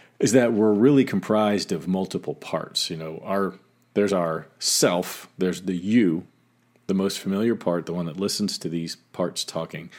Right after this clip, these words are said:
But then there's all these other roles that you play, which we can call parts or characters or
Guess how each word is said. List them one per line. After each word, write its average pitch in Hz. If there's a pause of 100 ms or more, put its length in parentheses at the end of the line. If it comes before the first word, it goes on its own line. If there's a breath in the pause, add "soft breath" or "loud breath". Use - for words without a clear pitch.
(320 loud breath)
But 117
then 135
there's 127
all 151
these 160
other 127
roles 104
that 76
you 85
play, 78
which 87
we 85
can 90
call 85
parts 107
or 82
characters 92
or 78